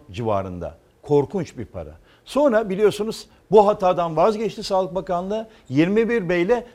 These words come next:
kamu ihalesiyle yapmaya karar verdi. Samsun'un ihalesi, şehir hastanesinin ihalesi bin yataklı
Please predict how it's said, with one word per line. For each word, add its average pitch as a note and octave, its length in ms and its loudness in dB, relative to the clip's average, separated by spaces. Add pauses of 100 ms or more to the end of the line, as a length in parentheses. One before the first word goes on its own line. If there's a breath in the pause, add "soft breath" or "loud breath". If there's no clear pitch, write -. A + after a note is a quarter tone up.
kamu A#3 260 4
ihalesiyle E3 560 4
yapmaya C3 360 0
karar A#2 300 0
verdi. B2+ 360 -2 (400 soft breath)
Samsun'un F3+ 680 0
ihalesi, D#3 680 2 (180)
şehir D3+ 280 0
hastanesinin B2+ 560 -2
ihalesi A#2+ 420 -2
bin C#3 120 -4
yataklı C3 600 -6